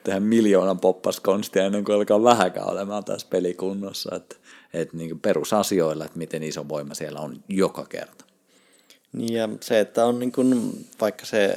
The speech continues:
Speaker 2: elämä nyt ei olisi täydellisesti organisoitunutta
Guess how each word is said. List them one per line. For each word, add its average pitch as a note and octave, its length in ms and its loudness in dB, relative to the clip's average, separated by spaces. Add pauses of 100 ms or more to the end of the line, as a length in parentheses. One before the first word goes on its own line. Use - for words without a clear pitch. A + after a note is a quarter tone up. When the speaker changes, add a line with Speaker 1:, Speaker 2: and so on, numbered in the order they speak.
Speaker 2:
elämä F#2 320 2
nyt E2 140 -2
ei E2+ 160 2
olisi E2 120 0
täydellisesti D#2 540 -2
organisoitunutta D2 1040 -4